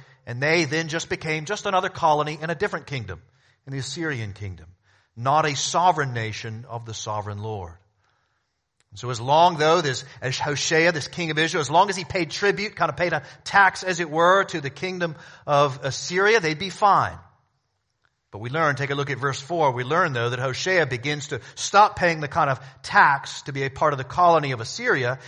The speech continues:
and he begins to pay it to the Egyptian king. This, of course, ticks off the Assyrian king.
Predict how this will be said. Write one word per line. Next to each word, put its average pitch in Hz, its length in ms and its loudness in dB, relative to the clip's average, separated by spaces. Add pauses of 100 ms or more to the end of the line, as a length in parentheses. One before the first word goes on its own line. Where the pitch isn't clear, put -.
(120)
and 127 120 -8
he 120 40 -6
begins 175 440 -6
to 156 100 -8
pay 120 220 -4
it 117 140 -8
to 110 260 -10 (320)
the 104 100 -12
Egyptian 101 540 -10
king. 90 280 -12 (880)
This, 120 200 -6
of 127 100 -10
course, 143 280 -2
ticks - 360 -6
off 165 260 6
the 151 120 -6
Assyrian 160 440 0
king. 202 380 -2